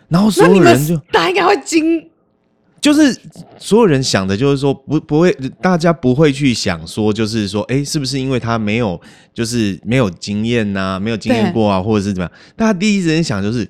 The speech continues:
Speaker 1: 干，这个人是变态吧？这个人说谎吧？
Speaker 2: <laughs>
Speaker 1: 就是，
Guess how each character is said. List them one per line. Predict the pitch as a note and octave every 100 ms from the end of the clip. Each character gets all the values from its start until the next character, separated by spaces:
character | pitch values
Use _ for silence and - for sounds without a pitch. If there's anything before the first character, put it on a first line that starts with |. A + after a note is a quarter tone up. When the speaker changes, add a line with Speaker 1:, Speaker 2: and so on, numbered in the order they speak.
| _
Speaker 1:
干， | A3 C#3+ F#2
这 | G#3
个 | F3
人 | B2
是 | C#3+
变 | E3 G3+ D3
态 | A#2+ F3+ C#3
吧？ | G2 F#2+ D#2+ - - -
这 | B3
个 | F#3+
人 | C#3 D#3
说 | - G#3 A3
谎 | G#3 D#3 G2+ G#2
吧？ | A2+ G2+
Speaker 2:
<laughs> | C#3+
Speaker 1:
就 | C#4 G#4 A4 A#4+ G4+ F#4+ G4
是， | F#4